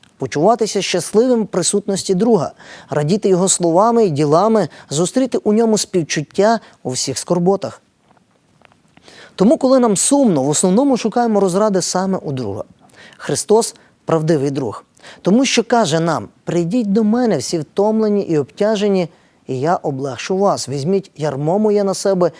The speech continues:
і навчіться від мене, бо я лагідний і сумирний серцем, тож знайдете спокій душам вашим», — каже він в Євангелії від Матвія.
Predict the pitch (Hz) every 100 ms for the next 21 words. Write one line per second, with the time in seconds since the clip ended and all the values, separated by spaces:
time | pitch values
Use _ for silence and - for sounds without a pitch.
0 | - - 208 220 262 269 233 214 196 214
1 | 233 180 165 175 156 160 202 202 190 196
2 | - 151 - 151 170 180 165 - 165 -
3 | 151 135 - _ 151 135 151 143 190 190
4 | - - 160 170 190 - _ - 131 120
5 | 156 160 175 - 113 135 120 131 135 _
6 | _ 135 143 123 131 143 147 170 147 113